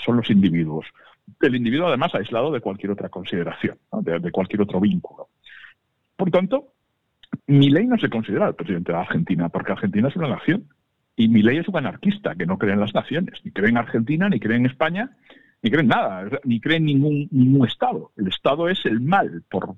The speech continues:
por antonomasia. Por tanto, Milei se considera, eh, presidente de algo que desprecia, que es un Estado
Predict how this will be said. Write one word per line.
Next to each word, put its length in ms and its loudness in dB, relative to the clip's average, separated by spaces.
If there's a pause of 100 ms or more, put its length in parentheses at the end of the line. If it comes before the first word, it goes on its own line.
por 140 -4
antonomasia. 760 0 (440)
Por 140 -4
tanto, 320 2 (200)
Milei 300 2
se 160 -2
considera, 480 -2 (240)
eh, 220 6 (320)
presidente 500 0
de 80 0
algo 260 0
que 120 0
desprecia, 500 0
que 80 -6
es 80 -8
un 140 -4
Estado 400 0